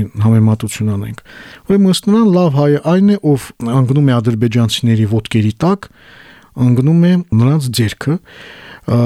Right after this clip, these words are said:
մեռած հայն էլ է ասում է՝ «Լավ հայ»։ Իսկ այ խելոք հայը այն է, ըստ այս ռասիստի, ով թողնում է իր սեփական ընտանիքը, իր մորն ու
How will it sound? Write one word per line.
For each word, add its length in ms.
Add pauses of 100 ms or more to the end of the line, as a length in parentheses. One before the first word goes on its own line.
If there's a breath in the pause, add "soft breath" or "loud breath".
(120)
մեռած 480
հայն 240
էլ 80
է 80
ասում 320
է՝ 60 (100)
«Լավ 240
հայ»։ 140 (840 loud breath)
Իսկ 200 (200)
այ 200 (400)
խելոք 400
հայը 240 (220)
այն 260
է, 60 (420)
ըստ 260 (680)
այս 260 (380)
ռասիստի, 580 (840 soft breath)
ով 180 (300)
թողնում 400
է 80
իր 160
սեփական 600
ընտանիքը, 520 (220)
իր 120 (120)
մորն 400
ու 80